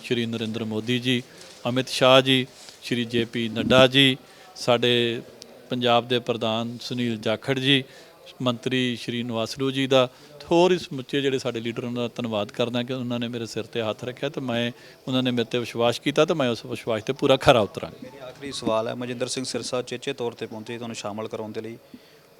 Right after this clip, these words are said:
Speaker 2: ਹੋਰ ਕੀ ਉਮੀਦ ਕਰੀਏ ਅਗਲੇ ਕਿੰਨੇ ਕੁ ਵਰਕਰ ਨੇ ਜਾਂ ਕਿੰਨੇ, ਅ, ਤੁਹਾਡੇ ਇਲਾਕੇ ਦੇ ਹੋਰ ਵਰਕਰ ਜਿਹੜੇ ਤੁਸੀਂ ਲੈ ਕੇ ਆਓਗੇ, ਸ਼ਾਮਲ ਕਰਾਓਗੇ ਬੀਜੇਪੀ 'ਚ?
Speaker 1: ਅੱਜ ਹੁਣ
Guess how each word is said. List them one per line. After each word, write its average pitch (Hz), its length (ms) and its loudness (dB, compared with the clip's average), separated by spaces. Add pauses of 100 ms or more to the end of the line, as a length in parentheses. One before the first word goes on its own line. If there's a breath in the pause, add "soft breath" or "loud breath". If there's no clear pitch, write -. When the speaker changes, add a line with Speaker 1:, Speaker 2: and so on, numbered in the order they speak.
Speaker 2:
ਹੋਰ 156 160 4
ਕੀ 131 200 -6
ਉਮੀਦ 117 240 -6
ਕਰੀਏ 113 280 -4
ਅਗਲੇ 117 240 -6
ਕਿੰਨੇ 123 440 -6
ਕੁ 120 220 -8
ਵਰਕਰ 113 420 -8
ਨੇ 113 140 -10
ਜਾਂ 113 120 -8
ਕਿੰਨੇ, 120 480 -8
ਅ, - 680 -12
ਤੁਹਾਡੇ 113 240 -4
ਇਲਾਕੇ 107 340 -6
ਦੇ 110 220 -10 (500 loud breath)
ਹੋਰ 123 300 -2
ਵਰਕਰ 113 320 -6
ਜਿਹੜੇ 113 160 -10
ਤੁਸੀਂ 120 280 -8
ਲੈ 110 120 -4
ਕੇ 110 140 -8
ਆਓਗੇ, 110 200 -6
ਸ਼ਾਮਲ 107 260 -10
ਕਰਾਓਗੇ 107 280 -10
ਬੀਜੇਪੀ 104 340 -14
'ਚ? - 140 -16 (1040 loud breath)
Speaker 1:
ਅੱਜ 131 180 2
ਹੁਣ 143 240 2